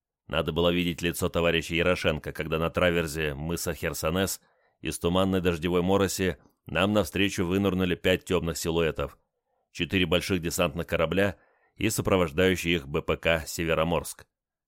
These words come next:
Его я опознал по двум маленьким артиллерийским башням, у Ушакова же на баке башня только одна и побольше. Больше похожих кораблей в природе нет и пока не предвидится. С помощью ротьера,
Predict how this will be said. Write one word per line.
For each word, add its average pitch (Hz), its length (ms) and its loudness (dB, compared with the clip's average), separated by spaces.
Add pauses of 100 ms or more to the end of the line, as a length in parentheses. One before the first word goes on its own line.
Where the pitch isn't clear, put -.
Его 80 280 2
я 87 120 4
опознал 85 400 0
по 82 120 0
двум 85 200 0
маленьким 82 440 0
артиллерийским 80 680 -2
башням, 80 480 -2 (440)
у 85 100 -2
Ушакова 101 500 2
же 92 260 2 (100)
на 80 140 -4
баке 92 300 0
башня 85 380 0
только 80 300 -2
одна 85 240 0
и - 140 -8
побольше. 82 600 -2 (920)
Больше 113 360 0
похожих 104 460 2
кораблей 90 420 2
в - 60 -4
природе 90 440 2
нет 90 360 -2 (160)
и 98 120 -4
пока 92 300 0
не 82 100 0
предвидится. 80 680 -4 (1300)
С - 120 -20
помощью 107 440 2
ротьера, 107 640 4